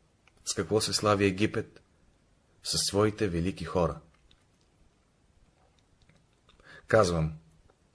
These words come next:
младите хора трябва да бъдат гениални, старите хора трябва да бъдат разумни.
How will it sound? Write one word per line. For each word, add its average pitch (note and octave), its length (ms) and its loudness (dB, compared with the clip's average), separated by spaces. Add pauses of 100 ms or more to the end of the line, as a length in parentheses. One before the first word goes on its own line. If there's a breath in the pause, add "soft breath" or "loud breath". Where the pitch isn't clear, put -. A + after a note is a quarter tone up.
(300 loud breath)
младите B2+ 380 6
хора C3+ 300 4
трябва F#2+ 300 4
да F2 100 2
бъдат F2+ 280 2
гениални, F#2 600 0 (680)
старите F2 440 2
хора G2 340 0 (460 soft breath)
трябва F#2+ 340 2
да F2 100 0
бъдат F#2 280 0
разумни. F2 520 -2